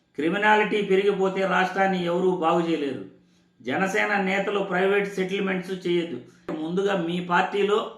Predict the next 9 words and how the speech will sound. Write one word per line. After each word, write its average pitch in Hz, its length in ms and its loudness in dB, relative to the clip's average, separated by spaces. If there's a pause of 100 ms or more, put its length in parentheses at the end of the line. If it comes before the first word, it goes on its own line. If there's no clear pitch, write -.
(320)
మీ 160 260 -2
నాయకులపై 196 680 2
జరుగుతున్న 190 520 -2
దాడులు 170 680 2 (360)
మీరు 180 280 0
ఎప్ప-, 170 380 0
ఇప్పటికి 208 520 -2
కూడా 226 160 4
గుర్తించట్లేదు. 190 840 -2